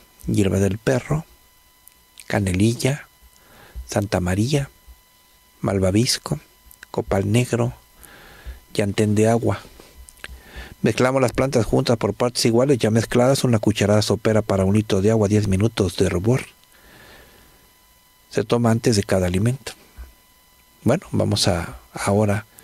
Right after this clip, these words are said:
a escoger los suplementos que vamos a ocupar. Utilizamos arándano rojo.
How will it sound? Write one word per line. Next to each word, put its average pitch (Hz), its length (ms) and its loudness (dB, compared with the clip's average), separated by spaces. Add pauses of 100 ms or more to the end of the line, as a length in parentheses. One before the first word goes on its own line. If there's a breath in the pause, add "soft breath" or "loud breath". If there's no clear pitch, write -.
(640 loud breath)
a - 100 0
escoger - 420 -2
los 110 140 0
suplementos 104 540 -2
que - 120 0
vamos 101 300 0
a 104 40 0
ocupar. 107 460 -4 (2500 loud breath)
Utilizamos 123 1000 0 (680)
arándano 117 540 0
rojo. 123 420 -2